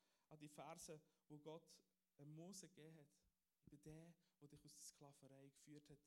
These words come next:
Der, der euch ein neues Leben geschenkt hat. Darum habt keine anderen Götter nicht mehr.“ Das ist das, was Gott ihnen als erstes gibt.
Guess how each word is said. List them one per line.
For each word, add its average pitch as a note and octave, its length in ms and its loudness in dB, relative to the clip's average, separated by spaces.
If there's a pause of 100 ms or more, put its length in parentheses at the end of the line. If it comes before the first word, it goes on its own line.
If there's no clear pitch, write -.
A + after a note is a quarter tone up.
Der, D#3 180 4
der E3 100 4
euch D#3+ 180 6
ein D3+ 140 -2
neues E3 280 2
Leben E3 220 0
geschenkt D#3+ 240 0
hat. C#3 140 -2
Darum D#3 240 2 (380)
habt D3+ 220 -8
keine D3 220 -4
anderen C#3+ 340 -4
Götter D3 320 -6
nicht D3 160 -10
mehr.“ - 160 -20 (1200)
Das - 360 -12
ist - 100 -4
das, E3 180 0
was E3+ 140 -4
Gott F#3 240 0
ihnen E3+ 220 4
als D3+ 200 -4
erstes F#3+ 420 -4
gibt. F#3+ 300 -4